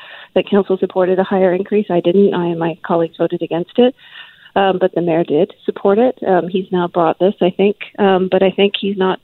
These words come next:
he's not hearing the feedback fully. I'm looking at some of these emails I'm getting now, and it's comments like, "Appalled and angry. My increases have exceeded twenty percent over the last, um, over the last four years.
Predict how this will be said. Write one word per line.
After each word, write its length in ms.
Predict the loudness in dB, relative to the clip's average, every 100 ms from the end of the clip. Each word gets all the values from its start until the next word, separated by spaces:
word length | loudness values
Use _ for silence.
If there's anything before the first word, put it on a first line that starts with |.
| -10
he's 200 | -8 -2
not 140 | -2
hearing 300 | 0 0 0
the 80 | -2
feedback 460 | -8 -4 -4 -4 -2
fully. 240 | 0 2
I'm 120 | 0
looking 280 | -2 -2 -2
at 100 | -2
some 140 | -4
of 60 | -4
these 120 | -4
emails 360 | -4 0 0 0
I'm 80 | -2
getting 280 | 0 0 2
now, 240 | 0 0 -6 -18 -18 -16 -4
and 100 | -2
it's 100 | -2
comments 360 | -2 -2 -2 0
like, 280 | 0 -2 -6 -20 -16 -6
"Appalled 360 | -4 0 2 2
and 100 | 2
angry. 500 | 0 0 0 -2 -2
My 140 | 0
increases 400 | 0 0 0 0
have 80 | -4
exceeded 380 | -4 0 0 0
twenty 220 | 0 -2
percent 380 | -2 -2 -2 -2
over 180 | -6 -4
the 120 | -2
last, 360 | 0 -2 -4 -16 -20 _ _ _ _ -2
um, 280 | 0 0 -2
over 160 | -4
the 60 | -2
last 260 | 0 0 -4 -6
four 180 | 0 0
years. 500 | 2 4 4 2